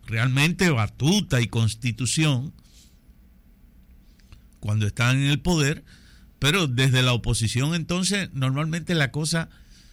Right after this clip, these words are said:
eh, ya, ya es, es otra cosa. Desde la oposición es otra cosa.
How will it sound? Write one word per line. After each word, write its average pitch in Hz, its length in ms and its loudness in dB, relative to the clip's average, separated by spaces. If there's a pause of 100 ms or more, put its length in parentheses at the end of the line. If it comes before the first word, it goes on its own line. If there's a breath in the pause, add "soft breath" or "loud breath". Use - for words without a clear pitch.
(260 soft breath)
eh, 95 1040 -4
ya, 107 280 -12
ya 127 300 4
es, 117 260 4 (280)
es 139 240 2
otra 151 380 4
cosa. - 360 -8 (720 soft breath)
Desde 139 240 4
la 160 100 4
oposición 175 680 0
es 190 200 2
otra 147 340 0
cosa. 78 380 -12